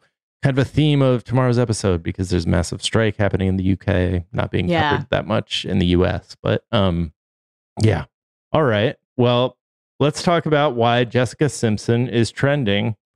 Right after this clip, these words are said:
Speaker 1: This mainly caught my eye because it's
Speaker 2: <laughs>
Speaker 1: a
Speaker 2: Jack can't fathom the concept of it. <laughs>
Speaker 1: Well, it's a new unit of media that I wasn't familiar with. So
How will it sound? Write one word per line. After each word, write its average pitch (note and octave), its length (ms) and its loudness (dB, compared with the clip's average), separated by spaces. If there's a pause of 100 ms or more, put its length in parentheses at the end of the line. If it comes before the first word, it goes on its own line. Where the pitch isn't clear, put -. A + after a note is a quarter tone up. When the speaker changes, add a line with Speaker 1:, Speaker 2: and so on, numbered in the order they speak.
(300)
Speaker 1:
This - 180 0
mainly F4 380 4
caught F3+ 220 0
my D#3 260 2
eye C3+ 40 2
because C3 380 0
it's - 400 -2 (280)
Speaker 2:
<laughs> - 300 -14
Speaker 1:
a A#2+ 560 2 (360)
Speaker 2:
Jack G3 180 0
can't C4+ 240 -2
fathom G#3 320 -2
the F#3+ 80 -2
concept G3 680 -4
of C3+ 140 -6
it. - 280 0
<laughs> - 40 -20 (320)
Speaker 1:
Well, F#3 140 4
it's G3 140 2
a F#3+ 60 4
new A3 260 4
unit E3+ 640 4 (100)
of C3 240 2
media B2 640 2
that A#2+ 180 0
I B2 60 2
wasn't B2 340 0
familiar A2+ 420 2
with. G2+ 240 -2 (240)
So A2+ 560 0